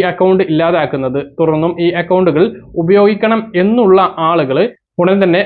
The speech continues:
ബാങ്ക് ശാഖയിലെത്തി ഇ കെ വൈ സി നടപടികൾ പൂർത്തീകരിക്കണം എന്ന് പഞ്ചാബ് നാഷണൽ ബാങ്ക് അറിയിച്ചിട്ടുണ്ട്. എന്നാൽ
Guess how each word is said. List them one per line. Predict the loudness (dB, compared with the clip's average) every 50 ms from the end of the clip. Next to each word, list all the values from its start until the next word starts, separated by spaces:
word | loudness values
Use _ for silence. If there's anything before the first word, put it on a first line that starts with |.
| -2 -4
ബാങ്ക് | -2 0 0 0 0 -2 -4 -2
ശാഖയിലെത്തി | -4 -2 -2 0 0 2 2 2 0 0 0 -2 -2 -2 -2 -8 -16 -20 _ -2 0
ഇ | 0 0 0
കെ | 0 0 2 2
വൈ | 0 0 0
സി | -4 -4 -4 -2
നടപടികൾ | 0 0 2 2 2 2 0 -2 -4 -4
പൂർത്തീകരിക്കണം | -2 -2 -2 -2 0 -2 -2 0 2 0 2 0 0 -2 -2 -4 -4 -4
എന്ന് | -2 0 0
പഞ്ചാബ് | 0 0 -2 -2 -4 -4 -2 -2
നാഷണൽ | 0 0 -2 -2 -4 -4 -2 -2 -2
ബാങ്ക് | -2 -2 -2 -4 -4 -4 -2
അറിയിച്ചിട്ടുണ്ട്. | -2 -2 -2 -2 -4 -6 -6 -4 -4 -4 -4 -4 -8 -16 _ _ _ _ _ _ _ -20 -20 -8 -6 -2
എന്നാൽ | -2 0 -2